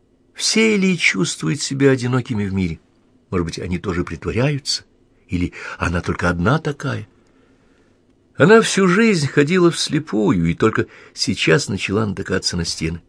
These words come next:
Она сидела, пила красное вино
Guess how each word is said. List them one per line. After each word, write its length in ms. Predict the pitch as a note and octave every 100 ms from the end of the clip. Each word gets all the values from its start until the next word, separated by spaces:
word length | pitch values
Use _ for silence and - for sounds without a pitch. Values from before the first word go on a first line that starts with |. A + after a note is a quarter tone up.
| _ _ _ _ _ -
Она 180 | F#2+ F2+
сидела, 540 | - F2+ F#3+ F3+ E3 _ _ _ _ -
пила 240 | - D#2
красное 480 | D#2+ D#2+ D#2 - D#2
вино 320 | D2+ G2 C#3+